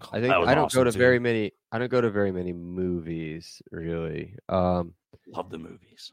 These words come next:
Speaker 2: was the last one I went to that was downtown Indy. I think, is that the last imax hanging around? Is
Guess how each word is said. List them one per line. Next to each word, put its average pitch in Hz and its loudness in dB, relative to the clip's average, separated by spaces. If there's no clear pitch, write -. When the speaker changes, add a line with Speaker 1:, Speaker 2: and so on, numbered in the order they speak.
Speaker 2:
was 113 6
the 110 10
last 110 6
one 190 4
I 170 6
went 147 4
to 151 0
that 110 2
was 90 -4
downtown 123 2
Indy. 110 0
I 87 -2
think, 110 -6
is 101 -4
that 113 0
the 120 0
last 113 4
imax 117 0
hanging 117 0
around? 110 0
Is - -20